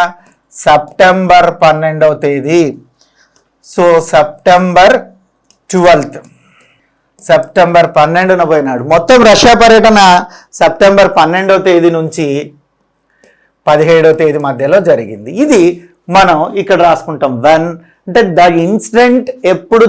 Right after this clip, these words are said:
జరిగింది, when the incident is formed, that is the date. Date of the incident is very, very important for examination. అంటే date of the incident అంటే ఆ సంఘటన జరిగినటువంటి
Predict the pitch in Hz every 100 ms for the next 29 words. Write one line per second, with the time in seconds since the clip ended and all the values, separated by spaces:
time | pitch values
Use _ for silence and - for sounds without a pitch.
0 | 190 190 180 175 170 190 175 123 127 180
1 | 233 247 190 - 170 175 180 190 180 190
2 | 247 247 190 175 170 147 135 143 190 196
3 | 285 - - _ _ 143 131 202 202 -
4 | 131 127 185 196 220 220 202 190 - 208
5 | 185 - _ _ 165 202 208 170 175 202
6 | 220 190 196 214 190 175 180 180 175 180
7 | 175 160 208 220 175 131 110 98 _ _
8 | _ _ 190 220 165 156 185 226 196 214
9 | 208 214 196 196 214 - 165 180 247 247
10 | 247 214 202 196 190 175 180